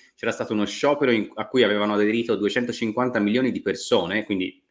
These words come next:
immaginatevi che cosa potesse essere, un po' in giro per il paese. E poi da allora, eh, soprattutto a partire da-,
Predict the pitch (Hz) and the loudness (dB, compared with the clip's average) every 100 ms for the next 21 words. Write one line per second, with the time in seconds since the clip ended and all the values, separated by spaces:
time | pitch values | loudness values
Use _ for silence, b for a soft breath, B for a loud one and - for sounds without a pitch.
0 | _ _ _ - 92 90 95 104 101 90 | _ _ _ -16 -14 -12 -8 -6 -6 -4
1 | 87 - - 98 92 87 90 85 - 131 | -4 -6 -12 -8 -8 -8 -12 -8 -2 0
2 | - - 87 104 95 104 104 95 95 - | -2 -10 -6 -4 -2 0 -2 -2 -4 -2
3 | 117 87 85 131 139 b b b b b | 0 0 0 -2 -2 b b b b b
4 | b - 175 202 180 185 170 160 143 143 | b -4 4 6 8 6 6 4 2 2
5 | 151 151 - 123 110 110 107 - 113 117 | 2 0 -4 -6 -2 -2 -4 -8 -8 -8
6 | - - - 107 - 123 104 104 | -4 -6 -4 -6 -4 -4 -4 -6